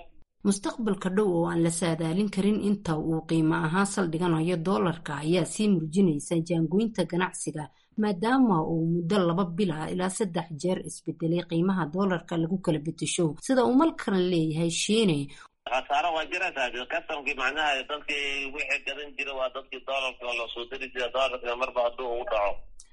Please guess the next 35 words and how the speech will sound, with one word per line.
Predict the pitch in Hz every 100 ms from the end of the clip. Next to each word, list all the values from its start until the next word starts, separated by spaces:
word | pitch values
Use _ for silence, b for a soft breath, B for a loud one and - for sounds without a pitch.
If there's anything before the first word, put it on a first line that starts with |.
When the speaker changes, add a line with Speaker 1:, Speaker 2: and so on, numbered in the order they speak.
| -
Speaker 1:
Ha. | 196
Speaker 2:
Wixii | 185 147
waa | 127
inay | 131 127
la | 120
isku | - 139
balance | 131 123 -
gareeyaa, | 113 113 120 123
ma | 127
garatay? | 135 123 113 110
Qalqalkaas | 123 123 123 123 120
uu | 123 127 120
jira | 117 120 123
oo | 110 107 95 - _ -
dadka | - 120 123
waxay, | 123 123 127 120
waxay | 110 110
ku | 120
dhahayeen | 127 120 117
dollarka | 120 123 117 117
uu | 123
dhacay, | 120 117 120
dee | 113 110
raashinka | 110 110 123 123
maanta | 113 110
laga | 110 107
rido, | 110 127 120
raashinkana | 110 113 123 123 117
dee | 117 120
wixii | 120 120 117 - - _ -
wax | - 127
qaarna | 127 135 131 131
uu | 135 135
dhacay, | 120 123
wixii | 139 131 127